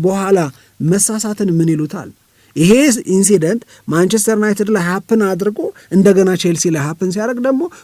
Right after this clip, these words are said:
ኮምፕሊትሊ የተለየ ውሳኔ ተወሰነ። ለማንቸስተር ዩናይትድ ሪጎሬ ተሰጥቶ ግን ተጫዋቹ በቀይ ካርድ ሳይወጣ ቀረ።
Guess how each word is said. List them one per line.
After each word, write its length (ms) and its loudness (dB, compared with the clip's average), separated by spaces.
ኮምፕሊትሊ 580 0
የተለየ 420 4
ውሳኔ 400 -2
ተወሰነ። 400 -10
ለማንቸስተር 680 2
ዩናይትድ 400 0
ሪጎሬ 400 2
ተሰጥቶ 520 -4
ግን 200 4
ተጫዋቹ 420 -4
በቀይ 260 -6
ካርድ 240 -6
ሳይወጣ 340 -6
ቀረ። 220 -10